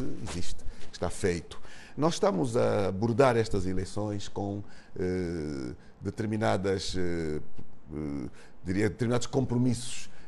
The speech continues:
eh, muito sérios, muito importantes. A unita ganha as eleições no dia vinte e quatro de agosto, próximo,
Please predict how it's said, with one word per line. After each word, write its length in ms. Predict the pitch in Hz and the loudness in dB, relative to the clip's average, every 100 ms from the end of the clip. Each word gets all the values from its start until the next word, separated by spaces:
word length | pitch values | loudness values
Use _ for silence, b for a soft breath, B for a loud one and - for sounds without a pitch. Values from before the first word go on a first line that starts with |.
| - | 0
eh, 440 | 101 101 98 92 87 | 2 2 2 0 0
muito 240 | 135 143 | 0 0
sérios, 420 | - 87 - - | 2 2 2 -2
muito 240 | 101 113 95 | -2 -2 -2
importantes. 640 | 85 - 78 82 - - b b b | -4 -4 -4 -4 -6 -10 b b b
A 80 | - | 4
unita 300 | 135 156 156 | 6 6 6
ganha 320 | 120 127 120 | 6 4 4
as 100 | 104 | 2
eleições 640 | 101 95 - 117 139 143 | 2 -2 -2 -2 -2 -2
no 100 | 104 | -4
dia 180 | 98 107 | -4 -2
vinte 200 | 95 95 | -2 -4
e 60 | 87 | -4
quatro 420 | 90 87 - - - 57 | -2 0 -2 -4 -8 -8
de 100 | 73 | -8
agosto, 480 | 80 87 - - - b b b | -2 0 0 -2 -10 b b b
próximo, 500 | 95 104 113 139 156 | 2 2 2 -2 -4